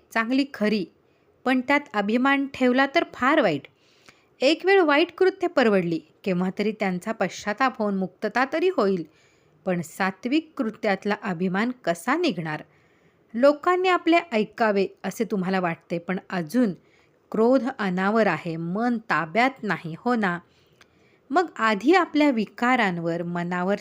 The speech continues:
छाप बसवा आणि मग लोकांबद्दल विचार करा. स्वतःला आधी सुधारा, म्हणजे कोणीही वाईट दिसणार नाही. आणि असं बघा, थंडीचे दिवस आले तर थंडी कशी जाईल हे बघत बसण्यापेक्षा आपली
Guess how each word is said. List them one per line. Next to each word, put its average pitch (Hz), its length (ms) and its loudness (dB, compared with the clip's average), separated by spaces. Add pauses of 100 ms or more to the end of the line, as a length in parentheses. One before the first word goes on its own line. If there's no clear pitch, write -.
(120)
छाप 185 260 -8
बसवा 160 500 -8 (480)
आणि 202 200 -2
मग 202 380 0
लोकांबद्दल 175 800 -2
विचार 151 380 -8
करा. 151 220 -10 (540)
स्वतःला 330 580 0
आधी 269 320 2
सुधारा, 196 640 -2
म्हणजे 175 320 -6
कोणीही 208 580 -4
वाईट 214 440 -2
दिसणार 170 500 -4
नाही. 160 320 -10 (680)
आणि 220 180 -2 (100)
असं 226 380 -2
बघा, 160 360 -4 (640)
थंडीचे 247 560 2
दिवस 269 440 0
आले 226 320 0
तर 269 160 -2 (160)
थंडी 247 300 -2 (120)
कशी 262 320 0
जाईल 269 280 0
हे 208 140 -2
बघत 185 300 -2
बसण्यापेक्षा 185 840 -4 (680)
आपली 302 420 2